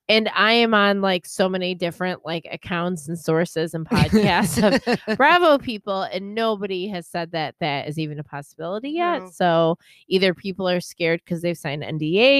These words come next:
Speaker 1: As, or it really isn't part of the storyline.
Speaker 2: I don't
Speaker 1: But
Speaker 2: think,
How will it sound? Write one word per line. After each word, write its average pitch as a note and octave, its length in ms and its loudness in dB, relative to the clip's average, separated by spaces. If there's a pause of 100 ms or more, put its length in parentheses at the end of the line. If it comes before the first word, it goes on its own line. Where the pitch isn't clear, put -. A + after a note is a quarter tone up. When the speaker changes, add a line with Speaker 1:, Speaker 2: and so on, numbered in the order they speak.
(140)
Speaker 1:
As, B3+ 240 -4
or F3+ 220 4
it - 80 -6
really F3 300 0
isn't D#3+ 220 -4
part D#3+ 140 -4
of C#3 80 -4
the D3 40 -16
storyline. E3 520 -4
Speaker 2:
I F3+ 80 0
don't E3+ 120 -2
Speaker 1:
But D#3 140 0
Speaker 2:
think, C3+ 200 -10